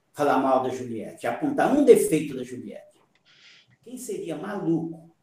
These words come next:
É a massificação, sim.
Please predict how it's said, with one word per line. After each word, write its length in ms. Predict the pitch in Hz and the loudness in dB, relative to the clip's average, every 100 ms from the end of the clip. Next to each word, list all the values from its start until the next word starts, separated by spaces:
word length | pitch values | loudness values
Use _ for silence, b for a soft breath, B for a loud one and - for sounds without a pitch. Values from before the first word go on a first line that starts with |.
| _ _ _ _ _ _ _ _ _ _ _ _ _ _ _ _ - _ _ _ _ _ _ _ _ _ _ _ _ - | _ _ _ _ _ _ _ _ _ _ _ _ _ _ _ _ -20 _ _ _ _ _ _ _ _ _ _ _ _ -16
É 100 | 254 | -12
a 80 | |
massificação, 840 | 196 - - 98 101 98 - 95 95 | -10 -10 -14 -16 -16 -16 -16 -16 -18
sim. 280 | - - | -20 -20